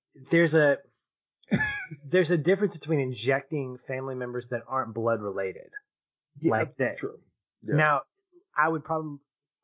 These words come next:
Speaker 1: again, thinking just very much like I know nothing about this latest entry, maybe, <sighs> well, he's a brother, but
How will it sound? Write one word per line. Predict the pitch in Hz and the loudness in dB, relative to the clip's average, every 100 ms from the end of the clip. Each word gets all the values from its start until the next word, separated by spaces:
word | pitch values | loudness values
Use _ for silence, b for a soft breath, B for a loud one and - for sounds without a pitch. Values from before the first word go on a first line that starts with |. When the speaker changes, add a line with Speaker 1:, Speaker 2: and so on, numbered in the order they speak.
| - | -16
Speaker 1:
again, | 135 123 101 - _ - | -10 -8 -10 -16 _ -6
thinking | 143 139 127 110 | -4 -2 -4 -4
just | 110 107 - - | -6 -6 -8 -6
very | 113 123 120 | -2 0 0
much | 117 104 - - _ _ _ | 0 -2 -2 -8 _ _ _
like | 113 110 | -2 0
I | 110 | 0
know | 107 | -2
nothing | 104 113 113 117 117 | -4 -2 0 0 -2
about | 104 107 107 101 101 104 | 0 2 4 2 -2 -12
this | 104 - | -12 -6
latest | 117 98 - | -6 -6 -6
entry, | 127 139 - 101 90 - _ _ _ _ _ _ _ _ _ | -4 -4 -2 -4 -6 -14 _ _ _ _ _ _ _ _ _
maybe, | 110 120 131 143 165 185 165 165 160 151 - _ _ _ _ _ _ _ _ _ _ _ _ _ _ _ - | -6 0 4 6 8 8 6 4 2 -2 -10 _ _ _ _ _ _ _ _ _ _ _ _ _ _ _ -10
<sighs> | - - - - | -10 -10 -12 -4
well, | 123 | 0
he's | 131 | 0
a | |
brother, | 110 120 110 98 | 2 2 2 -2
but | 104 | -6